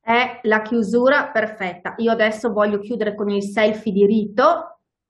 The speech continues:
perché <laughs> la prima cosa insieme la dobbiamo proprio fare. Sei stata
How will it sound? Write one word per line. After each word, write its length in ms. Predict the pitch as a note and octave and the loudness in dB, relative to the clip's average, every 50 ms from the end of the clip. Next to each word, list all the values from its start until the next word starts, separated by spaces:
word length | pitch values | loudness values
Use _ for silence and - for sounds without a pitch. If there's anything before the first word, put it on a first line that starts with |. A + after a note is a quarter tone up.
| _ _ _ _ _ _ _ _ _ _ | _ _ _ _ _ _ _ _ _ _
perché 640 | - - F#3+ - - A3 A3 F#3+ - C#4+ - _ _ _ _ _ _ _ _ _ | -4 -4 -4 -4 -2 0 0 0 -2 -4 -8 _ _ _ _ _ _ _ _ _
<laughs> 240 | _ _ _ _ _ | _ _ _ _ _
la 220 | - G#3 G3+ G#3 G#3 | -2 -2 -2 0 0
prima 320 | A#3+ B3 C#4+ C#4 C4 A#3 | 0 0 2 4 2 4
cosa 260 | - B3+ B3 B3+ A#3+ | 4 4 4 4 4
insieme 560 | B3 B3 A#3 A#3+ A#3+ C4 B3+ B3+ A#3+ A3 G3+ F#3 | 2 0 0 -2 0 0 2 2 2 2 0 -2
la 80 | F#3+ | 0
dobbiamo 300 | G3+ G#3+ A#3 A#3 G#3+ F#3+ | 0 2 2 2 2 0
proprio 320 | F#3+ G#3+ A#3 A3+ - E3+ D3 | 0 0 0 0 0 -4 -8
fare. 720 | - G3+ G3+ G#3 G#3 G#3+ A#3 C#4 D#4+ F4 F4 - - _ _ _ _ _ _ _ _ _ _ _ _ _ _ | -4 -2 0 0 2 0 0 2 0 0 -2 -4 -14 _ _ _ _ _ _ _ _ _ _ _ _ _ _
Sei 320 | _ _ - A3 G#3+ G#3+ | _ _ -6 -4 -4 -4
stata 840 | G#3 G#3 - A3 G#3 A3+ A#3+ A#3+ - - C#4 D4 D#4 D#4 D#4+ D#4 - | -6 -8 -4 -2 0 0 0 0 0 0 2 2 2 0 -4 -8 -18